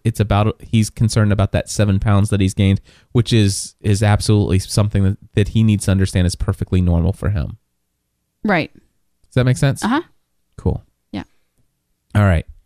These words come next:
Speaker 2: I can't, I can almost not pick McKenna up anymore
Speaker 1: But,
Speaker 2: because
Speaker 1: you know,
Speaker 2: she has
Speaker 1: I'm sorry, go ahead.
Speaker 2: No, um, we, we've talked on here before about McKenna being underweight, right?
Speaker 1: What?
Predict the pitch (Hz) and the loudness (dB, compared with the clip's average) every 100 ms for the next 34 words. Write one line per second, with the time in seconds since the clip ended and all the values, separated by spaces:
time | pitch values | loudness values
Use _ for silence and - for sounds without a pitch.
0 | - - 233 285 - 226 247 208 196 190 | -12 -8 -4 -4 -2 -4 -2 -2 -2 -4
1 | - 180 - 190 - 180 - 185 - 190 | -4 -8 -6 -8 -6 -6 -4 -6 -6 -6
2 | 175 165 170 147 208 - _ - 170 214 | -6 -8 -8 -8 -8 -12 _ 0 0 0
3 | 196 165 - - 180 196 226 226 196 185 | -6 -12 -8 0 2 4 2 0 -2 -6
4 | - _ _ _ _ - 113 98 80 82 | -16 _ _ _ _ -2 0 2 2 2
5 | 82 85 - 202 - - 208 185 165 190 | 0 -2 -6 -6 -4 -2 0 -2 -4 -12
6 | 240 214 233 233 247 247 196 180 - 190 | -8 -2 0 0 -4 0 0 0 -4 -2
7 | 190 196 170 - 180 175 175 180 202 180 | 0 -2 -4 -2 -2 -2 -4 -4 -4 -2
8 | 170 165 - 175 170 160 139 - _ - | -2 -2 -4 -4 -2 -4 -4 -10 _ -20
9 | _ _ _ _ 190 190 208 - _ _ | _ _ _ _ -4 -2 -4 -12 _ _
10 | - 107 87 | -2 2 2